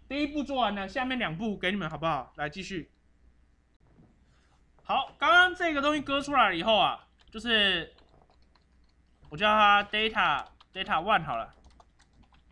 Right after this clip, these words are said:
好，这个东西弄出来之后，下一步啊，这个，呃，每个人有不同的解法。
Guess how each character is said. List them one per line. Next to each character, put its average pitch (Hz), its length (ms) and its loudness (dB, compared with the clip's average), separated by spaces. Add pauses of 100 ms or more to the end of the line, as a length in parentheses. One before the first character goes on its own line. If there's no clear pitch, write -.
(680)
好， 196 120 0
这 302 80 10
个 349 80 12
东 339 120 10
西 359 60 4
弄 359 160 2
出 302 100 -6
来 294 220 8
之 254 140 -4
后， 294 140 4
下 302 360 4
一 226 40 2
步 285 180 -4
啊， 151 280 2
这 277 100 -12
个， 233 380 6
呃， 170 640 0 (280)
每 214 160 0
个 226 100 2
人 277 100 4
有 233 60 0
不 294 80 -4
同 330 180 -4
的 196 60 -8
解 175 160 -4
法。 156 320 -8